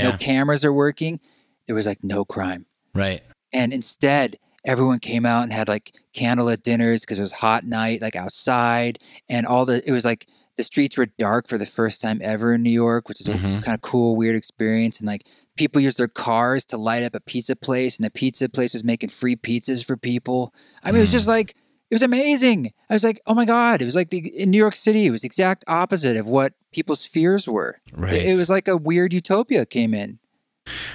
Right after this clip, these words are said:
Speaker 1: It, you know, it, and it's like, it's, it's amazing. I mean, something about our human condition that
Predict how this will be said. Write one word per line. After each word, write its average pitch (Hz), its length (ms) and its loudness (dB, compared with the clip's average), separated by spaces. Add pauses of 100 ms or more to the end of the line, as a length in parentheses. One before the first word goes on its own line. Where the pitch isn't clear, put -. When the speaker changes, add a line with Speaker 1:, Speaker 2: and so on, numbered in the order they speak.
(500)
Speaker 1:
It, 143 220 -6
you 156 60 2
know, 156 240 -2
it, 135 220 -4
and 143 160 -2
it's 139 200 -4
like, 135 140 -2 (480)
it's, 135 240 -2
it's - 220 -4
amazing. 139 480 0
I 123 40 -2
mean, 117 120 -2
something 151 420 -2
about 127 380 0
our 107 80 0
human 113 320 0
condition 104 760 -2
that 98 520 -2